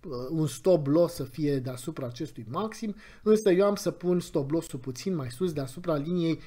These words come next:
de rezistență de pe mișcarea aceasta impulsivă. Um, este un factor, uh, de protecție, m-, din punctul meu de vedere, mai corect, mai bine spus, pentru că prețul ar putea,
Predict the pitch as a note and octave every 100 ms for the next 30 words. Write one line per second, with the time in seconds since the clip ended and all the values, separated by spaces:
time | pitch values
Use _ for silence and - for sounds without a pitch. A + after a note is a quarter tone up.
0 | - - - C3+ G#3 A#3+ F3+ E3+ - F#3
1 | F3+ E3+ D3+ C#3 - - D3 B2+ F3 G3+
2 | G3 F#3 E3 - - - D#3 D3+ - G3
3 | F#3+ D#3+ - E3+ D#3 - A#2 - G#3 A#3+
4 | A3 C#3+ B2 - C#3+ C#3 B3+ D#4+ - -
5 | - - - F#3+ F3+ F3+ F3 F3 F3 E3+
6 | F3 A3 C4 - A#3 G3+ - - - A3
7 | G#3+ G#3+ F#3+ F3 E3+ D#3+ D#3 D3+ C#3+ C#3
8 | C#3 F3+ F3+ D#3 D3+ F3 E3 - D3+ C#3
9 | C#3+ D3+ D3 - - F#3+ F3+ G#3+ F#3 F3+
10 | E3+ D#3 D3 D3 D#3 C#3 E3+ E3 C3+ A#2+
11 | F3+ F#3+ - C#3 B2 B2+ C#3+ - - -
12 | C#3 F3 F3 B2 - F#3+ F3+ D#3+ C#3+ D3+
13 | D3 D3 F3 E3+ D#3 D#3+ D#3 C3 F3+ E3